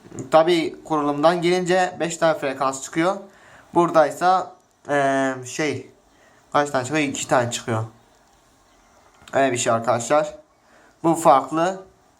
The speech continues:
Bir de bu farklı arkadaşlar. Bununla T K G S konum listesi, yani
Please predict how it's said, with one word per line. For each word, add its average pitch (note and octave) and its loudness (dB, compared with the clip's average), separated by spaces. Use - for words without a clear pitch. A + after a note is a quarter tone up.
Bir C#3 0
de C#3+ 4
bu B2+ -4
farklı A2+ 0
arkadaşlar. A2+ 0
Bununla D3 6
T C#3 -2
K C#3 2
G B2+ -4
S D#3 -2
konum D3 -2
listesi, C3+ -2
yani C3+ 0